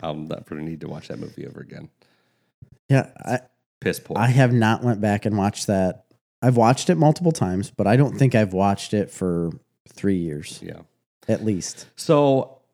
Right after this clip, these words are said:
Speaker 1: what I'm saying is, I do not recommend rewatching that movie. If you have a fond memory of it, hold on to those memories.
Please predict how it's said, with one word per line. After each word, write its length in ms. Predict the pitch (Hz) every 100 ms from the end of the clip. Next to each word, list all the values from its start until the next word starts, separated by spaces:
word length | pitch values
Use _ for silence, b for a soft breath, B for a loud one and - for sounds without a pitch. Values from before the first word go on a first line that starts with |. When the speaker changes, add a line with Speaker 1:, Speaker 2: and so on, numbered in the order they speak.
| -
Speaker 1:
what 160 | 165
I'm 100 | 170
saying 320 | 131 113 98
is, 520 | 90 85 85 82 - - - -
I 80 | 95
do 160 | 98
not 180 | 85 76
recommend 680 | 80 - 80 78 73 82 90
rewatching 480 | 87 85 85 - 90
that 120 | 90
movie. 420 | 95 123 131 131 -
If 180 | 107 117
you 80 |
have 160 | 98 101
a 40 |
fond 360 | 87 104 104 110
memory 300 | 101 113 127
of 100 | 123
it, 240 | 143 147 - _ _
hold 280 | - 113 98
on 160 | 87
to 100 | 80
those 200 | 78 73 -
memories. 220 | -